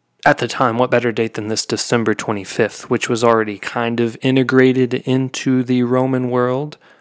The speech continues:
via the sun cult, and it was very deep into December when pagans would have been celebrating their Yule tradition, so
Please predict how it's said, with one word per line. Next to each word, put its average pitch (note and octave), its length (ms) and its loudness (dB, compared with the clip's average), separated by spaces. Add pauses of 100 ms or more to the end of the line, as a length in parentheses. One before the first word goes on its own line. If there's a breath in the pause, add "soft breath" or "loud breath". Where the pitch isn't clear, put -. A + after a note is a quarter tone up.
(260 soft breath)
via C3 220 6
the A#2+ 120 -2
sun B2 300 2
cult, B2+ 380 0
and A#2+ 260 2
it B2 100 2
was A#2+ 360 0 (440 loud breath)
very C3 340 4
deep B2+ 280 0
into A#2+ 320 -2
December A2+ 520 0
when A2 300 -2
pagans A#2 460 -2
would A2+ 120 0
have A2+ 60 -14
been G#2 160 -4
celebrating A2+ 800 2
their G#2 200 0
Yule G#2+ 340 -2
tradition, A2+ 680 -4
so A#2+ 400 -4